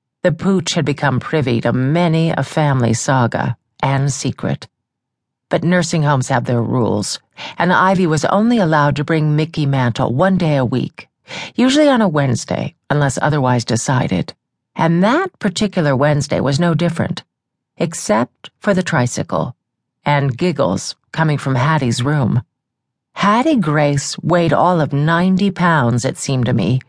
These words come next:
a tiny slip of a woman with nearly translucent skin. "Would you look at that?"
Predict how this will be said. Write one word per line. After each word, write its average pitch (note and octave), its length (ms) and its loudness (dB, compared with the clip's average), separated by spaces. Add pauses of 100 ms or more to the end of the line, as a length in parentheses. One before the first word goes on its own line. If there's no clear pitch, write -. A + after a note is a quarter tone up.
(320)
a E3 120 -4 (140)
tiny B3+ 600 2
slip F#3+ 460 -2
of F3 120 0
a F#3 80 2
woman B2 440 0 (180)
with D#3 200 -2
nearly E3 360 0
translucent D#3 840 -2
skin. B2+ 500 -2 (1080)
"Would C#3+ 420 -2
you D#4+ 240 2
look A#3+ 260 2
at C#4+ 100 -4 (140)
that?" D#3+ 460 0